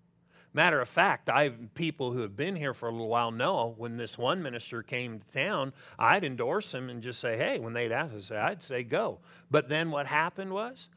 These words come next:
he brought in another minister. So I don't, I endorse him, but I didn't endorse the other one. I just didn't say nothing.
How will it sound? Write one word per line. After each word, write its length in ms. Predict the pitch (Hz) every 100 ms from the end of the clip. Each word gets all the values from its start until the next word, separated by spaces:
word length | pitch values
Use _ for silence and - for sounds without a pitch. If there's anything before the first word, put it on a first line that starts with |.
| _ _
he 160 | - 160
brought 360 | 135 147 143
in 160 | 147 143
another 420 | 110 113 139 160
minister. 640 | 165 180 196 - 214 302 - _ _ _ _ _ - -
So 160 | -
I 160 | 151 143
don't, 320 | 156 185 156 _ _ -
I 180 | 123 160
endorse 600 | 127 113 135 147 123 -
him, 200 | 208 190
but 100 | 131
I 100 | 117
didn't 240 | 123 127
endorse 340 | 113 110 120 -
the 100 | 117
other 120 | 147
one. 80 | 127
I 80 | 123
just 180 | 107
didn't 160 | 104 95
say 180 | 110 110
nothing. 320 | 82 - 95